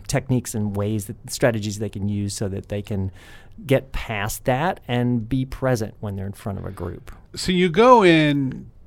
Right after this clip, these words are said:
Speaker 2: uh, a company calls you, an individual calls you, but let, let's say a company calls you.
Speaker 1: Yep.
Speaker 2: And they say, "Bill, we have," uh, who, who needs help
Speaker 1: Right.
Speaker 2: in, in your world normally?
Speaker 1: Um, it's a variety of people. So, you know, I'll have a company, uh, call me and they say, "Look, we have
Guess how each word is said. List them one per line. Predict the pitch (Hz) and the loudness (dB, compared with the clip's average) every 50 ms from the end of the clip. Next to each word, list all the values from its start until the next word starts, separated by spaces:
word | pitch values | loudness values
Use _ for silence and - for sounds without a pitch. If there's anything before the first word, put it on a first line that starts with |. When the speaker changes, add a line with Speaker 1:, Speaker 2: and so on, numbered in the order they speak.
| - - | -8 -2
Speaker 2:
uh, | 170 147 127 117 - | 0 0 2 2 2
a | 127 123 | 0 0
company | - - 147 151 139 139 143 139 | 2 4 4 4 6 6 4 4
calls | 127 - 131 131 131 123 107 117 | 6 6 8 8 8 6 4 4
you, | 127 123 120 | 4 4 4
an | 117 113 | 6 4
individual | 117 117 123 123 120 120 110 120 107 | 4 4 4 4 4 4 2 2 0
calls | - - 113 110 107 95 | 2 2 4 4 4 4
you, | 110 107 | 2 4
but | 98 110 | 4 2
let, | 120 120 - - | 2 0 4 4
let's | 156 170 - | 4 6 6
say | 190 175 139 | 6 4 4
a | |
company | - - 117 101 98 104 95 | 4 4 2 2 2 0 -2
calls | 87 - 90 87 82 87 | 0 0 0 0 0 0
you. | 85 | 0
Speaker 1:
Yep. | 87 120 110 107 - - - | 2 2 2 0 -2 -6 -4
Speaker 2:
And | 117 117 | -2 0
they | 117 113 | 0 2
say, | 92 127 113 | 2 0 0
"Bill, | 98 123 127 127 127 113 92 - - - - - - - - - - | 2 4 6 6 6 6 4 -2 -12 -20 -20 -20 -20 -20 -20 -10 -4
we | 113 120 127 131 | 0 2 4 6
have," | 117 110 117 113 110 107 107 104 98 90 - - | 6 8 8 8 8 6 6 4 4 0 -4 -6
uh, | 107 104 104 - | -6 -6 -4 2
who, | - 117 214 240 202 170 | 4 6 6 8 8 8
who | 127 180 247 240 | 8 8 8 8
needs | 214 202 175 151 - | 8 8 6 6 6
help | - 101 92 - - - - - - - - - - - - - - - - - - | 4 2 2 -2 -8 -16 -18 -18 -20 -20 -20 -20 -20 -20 -20 -20 -20 -20 -20 -12 -8
Speaker 1:
Right. | - - 147 | -2 2 4
Speaker 2:
in, | 131 135 | 6 6
in | 151 147 127 117 | 6 6 6 8
your | 113 107 98 | 8 8 6
world | 92 92 90 90 | 6 4 2 0
normally? | 98 104 92 92 87 87 90 95 92 - - - - - - - | 0 0 2 2 0 0 -2 -6 -8 -12 -14 -20 -20 -18 -8 -2
Speaker 1:
Um, | 120 113 113 113 113 117 117 117 120 - - | 0 2 4 4 4 4 4 2 0 0 0
it's | 160 165 - 185 | -2 0 0 0
a | |
variety | 175 170 160 165 165 170 185 196 190 185 | 0 2 2 2 4 4 2 2 2 0
of | 175 - | 0 0
people. | - 185 185 - 123 117 107 | 0 -2 0 2 2 2 2
So, | - - 131 117 117 117 107 80 | 2 2 4 4 4 2 0 0
you | - 127 123 | -2 0 0
know, | 123 117 | 2 2
I'll | 120 123 | 2 2
have | 131 123 123 | 2 0 0
a | 123 | -2
company, | - 131 117 - 120 113 113 113 113 113 107 110 - | -2 -2 0 0 0 0 2 2 0 0 -2 -4 -4
uh, | 120 113 107 107 104 | -4 -4 -4 -4 -6
call | - - - 113 110 110 | -6 -4 -2 0 0 2
me | 107 110 107 107 104 107 104 - | 2 0 0 0 0 -2 -2 -2
and | 110 107 107 | -2 -2 0
they | 107 | -2
say, | 107 - - 110 | -2 -2 -4 -2
"Look, | 113 113 110 110 110 - | 0 0 0 0 -2 -4
we | - 101 104 120 120 120 120 123 | -6 -4 0 0 2 2 0 0
have | 110 113 120 113 110 107 104 107 104 98 101 - | 0 0 2 2 2 2 2 2 0 -2 -6 -10